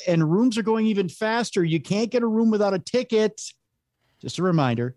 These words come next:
So go to M I paracon dot com. Uh, get your tickets for the weekend.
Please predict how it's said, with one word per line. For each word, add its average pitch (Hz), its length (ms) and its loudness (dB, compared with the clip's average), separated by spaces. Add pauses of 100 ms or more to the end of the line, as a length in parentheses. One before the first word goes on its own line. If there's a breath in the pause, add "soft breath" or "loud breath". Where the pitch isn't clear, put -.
So 131 360 4
go 143 180 2
to 170 80 4
M 165 200 2
I 151 100 2
paracon 147 460 0
dot 127 200 0
com. 202 360 0 (520 loud breath)
Uh, 123 360 0
get 135 360 -4
your 160 180 0
tickets - 380 -8
for 160 140 -2
the 127 80 0
weekend. 147 540 0